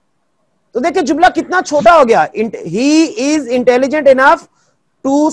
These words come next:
solve the problem। हमारे सिर्फ seven words रह गए और पहले कितने थे? He is intelligent, he can solve the problem, Nine थे, seven रह गए। तो ये हम टेक्निक से हमें वर्ड्स कम करने में भी help कर रही हैं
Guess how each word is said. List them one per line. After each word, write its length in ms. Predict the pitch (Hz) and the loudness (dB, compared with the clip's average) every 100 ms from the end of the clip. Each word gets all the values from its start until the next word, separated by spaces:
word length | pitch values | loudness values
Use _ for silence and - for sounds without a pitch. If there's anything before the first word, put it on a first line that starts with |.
| 302 | 0
solve 360 | 247 240 277 320 - - | 2 4 4 2 -4 -2
the 140 | 180 254 214 | 0 0 0
problem। 380 | 220 175 165 123 _ _ _ _ _ 208 | -2 0 -6 -8 _ _ _ _ _ 0
हमारे 280 | 240 277 | 4 4
सिर्फ 200 | 302 320 | 2 -2
seven 360 | 262 277 254 285 | -2 2 2 2
words 240 | 269 226 | 0 0
रह 140 | 196 175 | 0 -2
गए 80 | 156 | 0
और 180 | 202 | 0
पहले 240 | 185 247 311 | 2 2 2
कितने 280 | 269 302 294 | 0 -4 0
थे? 200 | 311 302 - _ _ _ _ | 0 0 -6 _ _ _ _
He 420 | 226 185 - 277 294 | -2 -2 -2 -2 -4
is 240 | 175 254 | -2 -4
intelligent, 560 | 247 240 277 285 302 277 196 | 2 2 2 0 0 -2 -4
he 260 | 254 285 262 | -2 0 2
can 320 | 254 262 247 | 2 0 2
solve 240 | 226 247 | 4 4
the 180 | 208 233 208 | 2 0 2
problem, 440 | 214 202 233 240 - | 0 2 0 -2 -4
Nine 320 | 202 202 226 226 | -4 -2 -2 0
थे, 160 | 220 214 _ _ | 0 0 _ _
seven 320 | - 190 180 | -4 -2 -2
रह 100 | 165 | -6
गए। 120 | 139 - _ _ _ | -6 -12 _ _ _
तो 60 | 269 | -6
ये 280 | 226 277 302 | -2 2 2
हम 280 | 277 269 _ _ _ _ _ _ - | 0 -8 _ _ _ _ _ _ -4
टेक्निक 380 | 226 220 254 | -4 -4 -4
से 80 | 262 | -2
हमें 140 | 254 262 | 0 0
वर्ड्स 300 | 208 233 - | 0 -2 0
कम 220 | 254 247 | -4 -2
करने 260 | 233 220 | -4 -2
में 80 | 226 | -2
भी 80 | 220 | -2
help 280 | 226 202 - | -4 -4 -4
कर 160 | 180 | -4
रही 160 | 156 147 | -4 -10
हैं 140 | 123 | -14